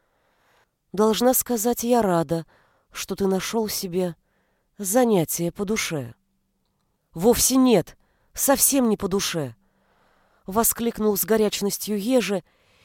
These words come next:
и чуть не сорвался с места, желая подойти ближе к госпоже, пояснить ей, что он, несчастный Ежи,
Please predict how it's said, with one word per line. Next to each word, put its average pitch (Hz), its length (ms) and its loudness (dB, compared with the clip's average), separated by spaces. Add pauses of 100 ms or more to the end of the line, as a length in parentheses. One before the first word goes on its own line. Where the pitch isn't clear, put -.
(140)
и 254 120 -4
чуть 254 300 -4
не 240 80 2
сорвался 226 560 0
с - 160 -2
места, 247 480 0
желая 214 380 -2
подойти 214 520 -4 (480)
ближе 202 520 -2
к 170 80 -14
госпоже, 220 680 -2 (560)
пояснить 262 640 0
ей, 165 300 -6 (320)
что - 360 0
он, 262 260 4 (320)
несчастный 233 640 0
Ежи, 214 480 0